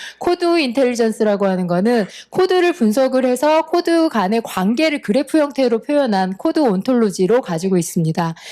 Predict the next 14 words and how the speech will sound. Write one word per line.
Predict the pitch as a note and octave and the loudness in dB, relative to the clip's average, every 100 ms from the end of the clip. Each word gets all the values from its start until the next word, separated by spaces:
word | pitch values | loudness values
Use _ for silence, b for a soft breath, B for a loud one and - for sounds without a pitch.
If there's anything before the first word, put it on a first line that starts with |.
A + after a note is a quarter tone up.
| B B | B B
이, | A3 G#3+ | 0 0
이 | G#3+ A#3 | 0 -4
코드 | D4 D#4+ | -2 0
온톨로지라고 | C4 F#3+ C4+ C4 A#3+ A3+ G#3+ G#3+ | 0 2 0 0 0 0 2 0
하는 | G3+ F#3+ | 0 0
거는 | F#3+ G3 | 0 -2
저희 | F#3+ F3 F3+ F3 - - | -2 0 0 0 -6 -8
알리라에서 | A3+ B3+ A#3 F3+ E3+ A#3+ C4 B B | -2 0 2 0 0 -2 -2 B B
코드를 | - D#4 D4+ C#4 | -4 -2 -2 -2
더 | G#3 G3+ G#3 | -2 -2 -2
잘 | - G3+ F3+ | -2 -2 -2
이해하고 | F#3 A#3+ G#3 F3+ B3 C4 | -2 0 0 0 2 2
이런 | F#3+ F#3 F3 | 2 0 -2
소프트웨어 | C4 - D4 | -4 -2 -2